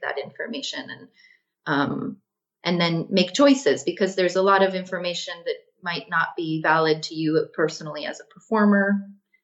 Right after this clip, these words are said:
or that you won't, you may, you know, have tools that you don't wanna use, for example, <laughs> you know. Um, but the tools are out there, the information's out there, um, and, you know, focusing a study in dance, if you are in the position to do so,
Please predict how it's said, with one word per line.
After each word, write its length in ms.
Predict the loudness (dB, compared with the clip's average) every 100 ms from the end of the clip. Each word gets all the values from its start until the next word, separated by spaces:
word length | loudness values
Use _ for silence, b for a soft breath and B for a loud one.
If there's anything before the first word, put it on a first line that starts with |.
| -2
or 140 | 0
that 120 | 2
you 120 | 0 0
won't, 220 | -2 -6 -14 -4
you 160 | -2 2
may, 340 | 2 0 -4 _ _ _
you 120 | -2
know, 120 | 0
have 240 | 2 2 2
tools 480 | 4 6 6 2 -6
that 140 | -6
you 100 | -6
don't 220 | -8 -10
wanna 220 | -10 -10 -4
use, 540 | -2 0 -2 -4 -10
for 100 | -6
example, 560 | -6 -6 -10 -8 -2 -2 -2
<laughs> 140 | -6 _
you 140 | -10
know. 180 | -10 -14 B B B B
Um, 260 | 0 2 2
but 160 | -2 -2
the 100 | 0
tools 320 | 4 6 6
are 80 | 4
out 260 | 4 2
there, 140 | 0 0
the 100 | -4
information's 640 | -8 -10 -8 -8 -10 -4
out 280 | -4 -4 -2
there, 360 | 0 2 0 b b b _ _ -6
um, 640 | -2 0 -2 -4 -6 -4
and, 400 | -2 0 -2 -2 -8 -14 -18 _ -8
you 180 | -6
know, 100 | -6
focusing 600 | 4 6 6 4 2 -4
a 80 | -4
study 420 | -2 0 0 0
in 140 | -2 -2
dance, 380 | -2 -2 -4 -10
if 180 | -10
you 200 | -6 -4
are 400 | 0 0 -2 -6 _ -8
in 160 | -8
the 80 | -6
position 540 | -8 0 0 0 -2
to 120 | -4 -8
do 200 | -8 -6
so, 460 | -2 0 0 -2